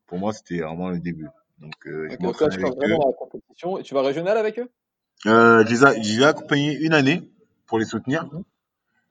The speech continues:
Speaker 1: Euh, la première année où j'ai voulu y aller, bah, pas de peau, j'ai loupé mon avion. <laughs>
Speaker 2: <laughs>
Speaker 1: Euh, la deuxième année où j'ai, bah, je suis parti avec eux.
Speaker 2: Ok.
Speaker 1: Et, euh,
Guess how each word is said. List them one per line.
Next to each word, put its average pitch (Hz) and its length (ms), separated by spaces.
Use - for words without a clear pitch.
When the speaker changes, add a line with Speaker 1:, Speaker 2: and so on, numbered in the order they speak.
Speaker 1:
Euh, 98 360
la 104 140
première 139 360
année 143 280
où 127 80
j'ai 117 100
voulu 113 380
y 113 80
aller, 139 360
bah, 104 220
pas 107 140
de 107 60
peau, 127 160
j'ai 107 120
loupé 104 180
mon 107 140
avion. 110 380
<laughs> - 20
Speaker 2:
<laughs> 165 40
Speaker 1:
Euh, 185 220
la 123 100
deuxième 123 380
année 127 480
où 110 180
j'ai, 101 420
bah, 90 260
je 85 40
suis - 140
parti - 280
avec 92 240
eux. 135 160
Speaker 2:
Ok. 135 240
Speaker 1:
Et, 151 120
euh, 82 100